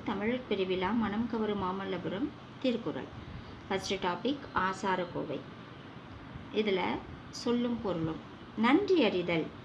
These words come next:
பிறர் செய்த உதவியை மறவாமை, ஒப்புரவு, பிறருக்கு உதவி செய்தல், நட்டல், நட்பு கொள்ளல்.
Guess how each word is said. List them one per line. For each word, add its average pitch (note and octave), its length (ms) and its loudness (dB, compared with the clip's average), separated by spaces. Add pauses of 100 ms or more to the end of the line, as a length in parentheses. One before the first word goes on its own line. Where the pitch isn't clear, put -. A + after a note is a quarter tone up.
பிறர் A#3 260 6
செய்த C#4+ 280 4
உதவியை G#3+ 500 6
மறவாமை, F3 640 0 (120)
ஒப்புரவு, A#3+ 640 4
பிறருக்கு F3+ 340 2
உதவி F#3 220 0
செய்தல், G3+ 520 -2 (640)
நட்டல், C#4+ 560 8
நட்பு G#3 420 4
கொள்ளல். E3 380 0